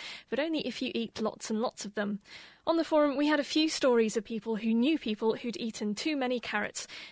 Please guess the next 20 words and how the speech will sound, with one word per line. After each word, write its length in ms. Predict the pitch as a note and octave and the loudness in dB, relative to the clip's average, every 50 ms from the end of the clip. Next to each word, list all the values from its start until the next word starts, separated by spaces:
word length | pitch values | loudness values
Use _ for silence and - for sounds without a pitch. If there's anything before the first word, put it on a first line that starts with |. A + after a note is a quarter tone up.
| - | -18
so 160 | - - C4 C4 | -10 -8 -8 -6
it 80 | - | -6
seems 320 | - - D4+ D4 C#4+ C4+ - | -6 -4 -4 -4 -4 -4 -6
it's 200 | - - - - | -8 -6 -4 -2
not 280 | A3+ G#3+ G#3 - - | -2 -2 -4 -4 -4
all 100 | A3 G#3 G3 | -4 -4 -4
that 180 | G3+ A3 - - | -4 -8 -10 -10
rare. 400 | A3 A3 A#3 A#3+ G#3+ G3 G3 G3 - _ - - - - - - _ - | -8 -4 -4 -4 -4 -6 -8 -12 -16 _ -20 -20 -20 -20 -20 -16 _ 0
And 140 | - C4+ | 2 4
on 120 | D4 D4 C#4+ | 4 4 4
the 80 | C#4 | 0
forum, 400 | - - D4+ C4+ B3+ B3 A#3+ A3+ - | 0 2 2 4 6 6 4 4 2
R 160 | - B3+ B3 | 2 0 -2
D 320 | A3+ C#4 C4 B3+ B3 - - | 0 0 0 0 0 -2 -4
found 420 | - - C#4 C4+ C4+ C4+ C4+ C4+ | -4 -2 0 0 0 0 0 -2
a 80 | - - | -4 -6
case 320 | - - C#4+ C4 A#3 - | -6 -6 -6 -6 -2 -2
of 100 | C#4 B3 | -2 -2
one 220 | A#3 C#4+ E4 E4 D4+ | 0 -2 -2 0 2
man 220 | A3 G#3+ A3 A3 | 2 2 2 0